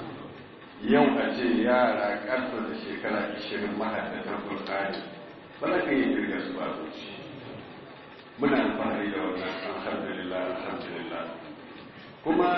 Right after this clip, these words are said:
a takaice abin da Malam Zubairu yake magana, wallahi alazimi shi kansa ne girma gwamna Muhammad Abdullahi Abubakar. Wallahi tallahi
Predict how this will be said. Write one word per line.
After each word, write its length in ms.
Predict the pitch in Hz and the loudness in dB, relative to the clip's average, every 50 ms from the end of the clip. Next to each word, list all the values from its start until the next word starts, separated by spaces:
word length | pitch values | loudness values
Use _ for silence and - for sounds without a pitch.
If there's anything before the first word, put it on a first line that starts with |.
| 175 180 175 170 170 165 - - - - - - - - | 6 6 8 6 6 4 2 0 -4 -6 -6 -8 -10 -8
a 120 | - 117 117 117 | -4 -2 0 2
takaice 920 | 127 127 123 127 127 127 127 123 - 160 160 160 160 160 160 160 156 - - - | 2 2 2 2 2 2 2 2 4 6 6 8 6 6 6 4 0 -2 -6 -6
abin 260 | - - 110 135 135 | -4 -2 -2 0 2
da 80 | 135 135 | 2 4
Malam 360 | 135 135 131 131 131 123 120 | 4 4 4 4 4 2 2
Zubairu 340 | 123 117 110 120 120 123 123 | 0 2 2 2 4 4 4
yake 260 | 120 120 120 120 113 | 4 4 2 2 0
magana, 680 | 110 107 104 101 113 117 117 113 110 110 110 110 107 - - - - - - - - - - - - - | 0 0 0 0 0 0 0 0 2 0 0 0 -2 -4 -8 -10 -12 -14 -16 -16 -16 -18 -18 -16 -12 -4
wallahi 440 | - 123 135 135 151 156 156 147 143 | 0 2 4 6 8 8 8 8 6
alazimi 880 | 135 135 135 - 123 123 123 131 123 131 131 131 131 127 123 127 - - - - - - - - - - - - - - - - | 4 6 6 4 4 6 6 6 8 8 8 6 6 4 2 0 -2 -4 -4 -8 -10 -12 -12 -14 -16 -16 -16 -18 -18 -18 -18 -14
shi 300 | - - - 165 170 160 - - | -6 -2 4 6 6 6 6 6
kansa 300 | 180 170 147 139 139 131 | 6 6 6 6 4 4
ne 200 | 120 117 113 113 | 4 4 4 4
girma 320 | 127 120 120 120 120 120 | 4 4 4 4 4 4
gwamna 420 | 120 123 123 123 120 113 107 104 - - - - - - - - - - - - - - - - - - - - | 2 2 2 4 4 4 2 2 -2 -4 -8 -10 -12 -12 -14 -16 -16 -18 -18 -18 -18 -18 -18 -18 -18 -18 -12 -2
Muhammad 300 | - 127 147 160 156 - | 2 4 6 8 8 6
Abdullahi 500 | - - 127 120 117 117 117 117 - 117 | 6 4 4 2 4 4 4 4 4 2
Abubakar. 640 | 113 101 101 98 - 107 - - 95 92 90 92 92 - - - - - - - - - - | 0 0 0 0 -2 -2 -2 -2 -2 -4 -4 -4 -6 -6 -8 -12 -14 -16 -16 -18 -18 -16 -8
Wallahi 760 | - 110 123 127 127 135 139 143 147 139 - - 131 135 123 - | 0 4 4 6 6 8 8 8 8 8 6 4 2 2 2 2
tallahi 380 | 123 110 110 110 120 123 123 | 0 0 0 2 4 4 4